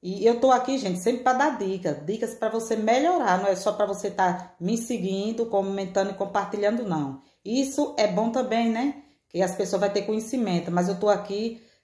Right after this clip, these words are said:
pra ensinar de verdade e vocês fazerem de verdade as dicas que eu tô ensinando. São coisas naturais, bom. É o meu dia a dia que eu passo.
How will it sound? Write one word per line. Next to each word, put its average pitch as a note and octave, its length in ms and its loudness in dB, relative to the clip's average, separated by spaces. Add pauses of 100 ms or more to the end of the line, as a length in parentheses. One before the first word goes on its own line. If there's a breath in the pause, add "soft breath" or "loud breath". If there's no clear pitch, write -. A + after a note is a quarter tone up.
pra G3+ 160 2
ensinar A3 460 2
de C#4 100 0
verdade A#3 480 2
e A3 40 -6
vocês A#3+ 340 -2
fazerem A3+ 500 0
de C4 120 -2
verdade E3+ 600 0 (300 soft breath)
as D#3+ 200 -8
dicas G3+ 220 -6
que G#3 60 -6
eu G3 60 -4
tô G3+ 80 -4
ensinando. F3 600 -2 (260 soft breath)
São B3 200 -6
coisas A#3 240 2
naturais, G3 680 2
bom. G3+ 500 -2 (340 soft breath)
É D#3+ 80 -8
o F3 60 4
meu G#3+ 180 4
dia A3 160 4
a G3+ 40 0
dia G3+ 180 0
que A#3+ 140 -6
eu C4 180 2
passo. F#3 680 0